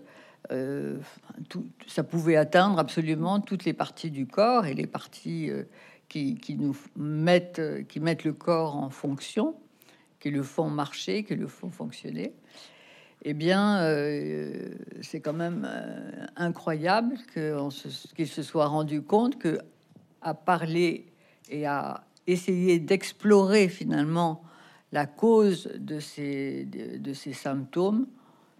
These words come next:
il tombe, euh, sur, euh,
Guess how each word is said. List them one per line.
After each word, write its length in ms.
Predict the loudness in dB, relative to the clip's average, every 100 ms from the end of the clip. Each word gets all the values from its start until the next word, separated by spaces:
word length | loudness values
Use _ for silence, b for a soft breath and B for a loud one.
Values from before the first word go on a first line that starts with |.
| _ -8
il 140 | -8 2
tombe, 460 | 4 6 4 0 -6
euh, 320 | -4 -2 -4
sur, 580 | -6 -6 0 0 0 -2
euh, 460 | -4 -4 -8 -10